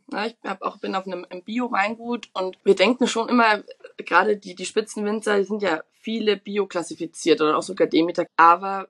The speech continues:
wenn man das mal in dem, auf dem großen Raum betrachtet, macht der Bio-Weinbau in Deutschland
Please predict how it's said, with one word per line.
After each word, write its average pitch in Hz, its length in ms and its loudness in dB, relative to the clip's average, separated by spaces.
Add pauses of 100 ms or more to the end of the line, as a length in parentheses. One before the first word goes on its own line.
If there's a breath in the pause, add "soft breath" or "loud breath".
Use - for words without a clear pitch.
wenn 175 180 -10
man 175 180 -8
das 165 160 -14
mal 160 100 -4
in 165 140 -8
dem, 170 200 -12
auf 165 80 -12
dem 165 120 -8
großen 214 420 2
Raum 185 260 2
betrachtet, 185 680 -2 (140)
macht 180 180 -6
der 185 80 0
Bio-Weinbau 180 640 0
in 165 80 -12
Deutschland 180 480 -4